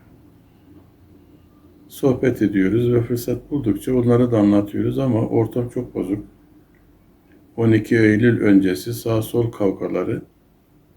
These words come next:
derin devlet darbe yapmaya karar vermiş. Bunun için çocukları birbirine kırdırıyor. Kendi öğrencilerimiz sağ sol diye ayrılmış, birbirlerini yiyorlar. Kaymakamla,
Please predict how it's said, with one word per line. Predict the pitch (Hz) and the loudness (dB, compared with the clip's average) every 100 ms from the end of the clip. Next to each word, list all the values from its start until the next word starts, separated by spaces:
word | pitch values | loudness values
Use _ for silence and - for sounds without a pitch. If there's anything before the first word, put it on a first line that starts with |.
| _ _ _ _ _ _ _ _ _ _ _ - | _ _ _ _ _ _ _ _ _ _ _ -2
derin | 113 113 113 | 2 4 6
devlet | 107 107 107 - | 6 4 2 2
darbe | 107 104 107 | 0 4 4
yapmaya | 107 104 - 101 104 | 4 2 0 -2 0
karar | 113 113 107 92 | 0 2 4 2
vermiş. | 92 - - - | 0 -4 -12 -6
Bunun | 113 107 | 0 2
için | 98 98 107 | 2 0 -6
çocukları | 104 98 98 - 101 95 | -4 -4 -4 -4 -2 2
birbirine | 98 98 104 107 | 2 4 2 2
kırdırıyor. | - 85 87 82 95 - - - _ _ _ _ _ _ _ _ _ | -2 -10 -8 -4 -4 -4 -12 -20 _ _ _ _ _ _ _ _ _
Kendi | - 117 113 110 | -6 -2 2 4
öğrencilerimiz | 104 98 90 90 92 92 95 98 | 4 4 0 -4 -4 -4 -4 -6
sağ | 104 107 | -4 -2
sol | 101 110 104 | -2 -4 -6
diye | 95 95 | -4 -6
ayrılmış, | 92 95 - 101 110 - | -4 -4 -6 -10 -14 -8
birbirlerini | 101 98 95 98 98 101 | -6 -4 -4 -2 0 0
yiyorlar. | 92 87 92 98 131 - _ _ _ _ _ _ _ _ _ _ _ _ _ _ _ _ _ _ _ _ _ _ - | -2 -4 -8 -8 -10 -12 _ _ _ _ _ _ _ _ _ _ _ _ _ _ _ _ _ _ _ _ _ _ -2
Kaymakamla, | 127 120 113 117 113 110 104 - | 2 2 0 0 0 2 2 -2